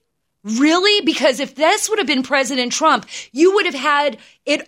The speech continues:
all over the news. You would have been talking about how corrupt he was, how he was in the Russians' pocket, how he was in the pocket of the Ukrainians. I can go on and on and on. But before I go on, you know, we were talking about spies. We're talking about intrigue,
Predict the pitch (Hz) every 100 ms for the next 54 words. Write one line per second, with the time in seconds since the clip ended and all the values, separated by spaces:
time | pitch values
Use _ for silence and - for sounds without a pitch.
0 | _ 285 320 339 - 277 247 214 196 185
1 | 175 233 339 247 233 220 247 254 233 214
2 | 185 170 - 220 233 302 285 285 277 277
3 | 240 196 190 185 180 170 170 190 196 175
4 | 165 - - 294 294 302 285 277 - -
5 | - 226 214 202 185 185 233 226 208 208
6 | 190 185 220 311 294 294 277 254 277 240
7 | - - 240 240 233 208 202 190 180 -
8 | - _ 196 214 208 233 247 254 233 226
9 | 160 135 _ _ _ 185 190 180 220 196
10 | 214 233 247 247 240 240 - 247 233 240
11 | 240 185 170 - - 208 233 247 240 233
12 | 226 214 - - _ _ 247 285 269 -
13 | 247 240 240 240 220